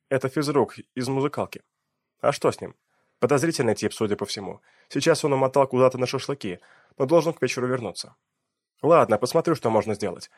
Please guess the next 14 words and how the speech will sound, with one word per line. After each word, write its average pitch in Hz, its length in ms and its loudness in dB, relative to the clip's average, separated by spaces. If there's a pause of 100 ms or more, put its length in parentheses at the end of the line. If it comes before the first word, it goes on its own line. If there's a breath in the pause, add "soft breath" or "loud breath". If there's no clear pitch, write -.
(280 soft breath)
Только 156 280 2
имей 151 180 0
в 131 60 -6
виду, 127 280 -2
что 135 140 0
у 135 40 4
нас 131 200 2
не 139 80 0
так 135 160 -2
уж 135 120 -4
много 131 220 0
людей». 131 320 -8 (760)
«Постараюсь 131 520 2
запомнить». 127 580 -6